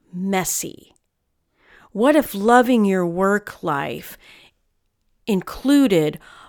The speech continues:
all of the obstacles, the messiness,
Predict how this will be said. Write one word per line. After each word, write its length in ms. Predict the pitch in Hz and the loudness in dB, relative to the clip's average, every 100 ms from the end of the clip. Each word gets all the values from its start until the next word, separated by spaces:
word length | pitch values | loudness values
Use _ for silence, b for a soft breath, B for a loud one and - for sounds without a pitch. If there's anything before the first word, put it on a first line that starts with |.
| B | B
all 680 | 214 214 220 220 214 214 - | 0 2 2 2 0 -2 -2
of 400 | 185 180 175 175 b b b _ - | -4 -2 -4 -8 b b b _ -8
the 180 | 170 - | -6 -4
obstacles, 840 | 220 247 - 254 247 240 233 226 | -2 -2 -2 -8 -6 0 0 0
the 100 | 208 | -4
messiness, 1120 | 185 208 220 220 240 220 214 208 202 202 - | -6 -2 0 0 -4 -2 0 0 -2 -4 -8